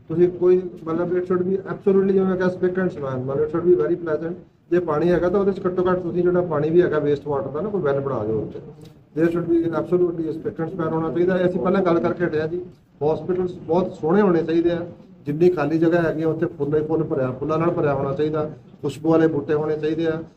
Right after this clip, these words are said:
ਕਿਸੇ ਪਾਸੇ ਕੋਈ ਗੰਦਗੀ ਨਹੀਂ ਹੋਣੀ ਚਾਹੀਦੀ। ਵੈਸੇ ਤਾਂ ਸਾਰੇ ਸ਼ਹਿਰ 'ਚ ਨਹੀਂ ਹੋਣੀ ਚਾਹੀਦੀ, ਗੰਦਗੀ ਨਾਲ ਬਿਮਾਰੀਆਂ ਫੈਲਦੀਆਂ।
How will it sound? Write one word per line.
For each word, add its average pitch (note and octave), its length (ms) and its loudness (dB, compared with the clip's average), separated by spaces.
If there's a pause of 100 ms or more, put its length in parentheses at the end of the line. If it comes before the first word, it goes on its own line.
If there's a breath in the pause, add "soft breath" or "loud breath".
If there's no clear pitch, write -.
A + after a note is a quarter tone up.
(120)
ਕਿਸੇ F3 180 2
ਪਾਸੇ F3 260 0
ਕੋਈ E3+ 140 2
ਗੰਦਗੀ C3 340 0
ਨਹੀਂ E3 100 2
ਹੋਣੀ C#3+ 180 0
ਚਾਹੀਦੀ। D#3 240 0
ਵੈਸੇ D3 200 0
ਤਾਂ E3 80 -2
ਸਾਰੇ C#3+ 240 0
ਸ਼ਹਿਰ D#3+ 200 2
'ਚ F3 80 -4
ਨਹੀਂ G#3 100 4
ਹੋਣੀ D3 160 2
ਚਾਹੀਦੀ, - 300 -2 (540)
ਗੰਦਗੀ D3+ 260 2
ਨਾਲ D#3+ 120 4
ਬਿਮਾਰੀਆਂ C3 340 0
ਫੈਲਦੀਆਂ। A2 340 -4